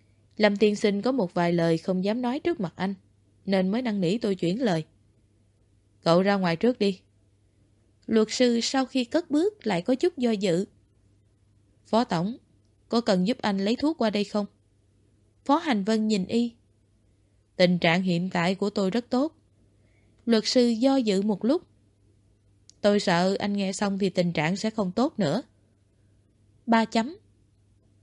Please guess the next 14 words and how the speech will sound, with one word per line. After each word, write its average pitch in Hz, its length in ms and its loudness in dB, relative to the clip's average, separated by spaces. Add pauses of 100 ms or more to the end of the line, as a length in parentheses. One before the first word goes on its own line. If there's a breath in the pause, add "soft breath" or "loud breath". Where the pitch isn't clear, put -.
(160)
Không 233 240 0
nói 254 180 0
cũng 233 220 -2
biết 311 320 2
đoạn 208 260 0
ghi 226 140 0
âm 220 240 -2
này 185 260 -2
có 226 100 -4
tính 302 240 -4
đả 180 160 -2
kích - 260 -6
lớn 254 280 2
đến 294 140 2